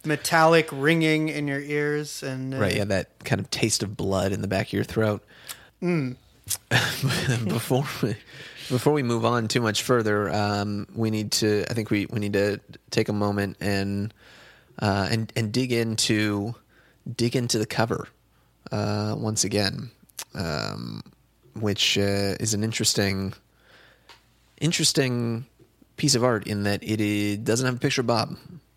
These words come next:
Speaker 1: Right. It's, uh, actually a picture of a, a pop art explosion
Speaker 2: <laughs>
Speaker 1: that says "Shot of Love." Um,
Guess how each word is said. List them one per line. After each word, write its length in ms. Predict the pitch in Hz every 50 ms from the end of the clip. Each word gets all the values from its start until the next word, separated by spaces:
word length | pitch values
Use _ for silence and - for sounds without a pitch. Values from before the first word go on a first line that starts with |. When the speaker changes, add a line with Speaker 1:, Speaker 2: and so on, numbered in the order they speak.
| _ _ _ _ _ _ _ - - _ _ _
Speaker 1:
Right. 400 | - 185 180 196 180 147 131 - -
It's, 280 | - 165 160 160 - -
uh, 220 | 170 165 160 160 151
actually 440 | 156 160 170 165 - - 180 170 160
a 60 | 156
picture 500 | 147 - 170 175 135 - - 180 165 160
of 160 | 156 143 143
a, 260 | 156 151 147 143 135 - - - - - - _ - - - _
a 100 | - 151 - - _ _ - - - -
pop 340 | - - 160 160 165 165 -
art 300 | 160 165 165 170 - -
explosion 840 | 147 - - - - - - 156 175 185 190 196 151 - 151 139 135
Speaker 2:
<laughs> 340 | 131 - 180 151 139 - - 165 160
Speaker 1:
that 280 | 151 156 143 143 139 135
says 360 | - - 151 143 139 135 -
"Shot 340 | - - - 135 147 156 156
of 180 | 160 151 -
Love." 440 | 147 160 165 156 147 139 139 135 - - - - - - - - - - - - _
Um, 360 | 151 143 139 135 135 135 131